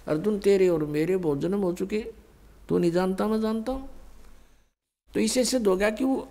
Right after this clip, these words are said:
अपने से किसी अन्य परम अक्षर ब्रह्म की तरफ संकेत करा कि उसकी शरण में जाने से मोक्ष होगा।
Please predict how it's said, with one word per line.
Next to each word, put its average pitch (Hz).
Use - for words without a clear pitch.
अपने 247
से 240
किसी 233
अन्य 254
परम 226
अक्षर 233
ब्रह्म 220
की 202
तरफ 196
संकेत 180
करा 165
कि 214
उसकी 240
शरण 220
में 214
जाने 202
से 196
मोक्ष 220
होगा। 202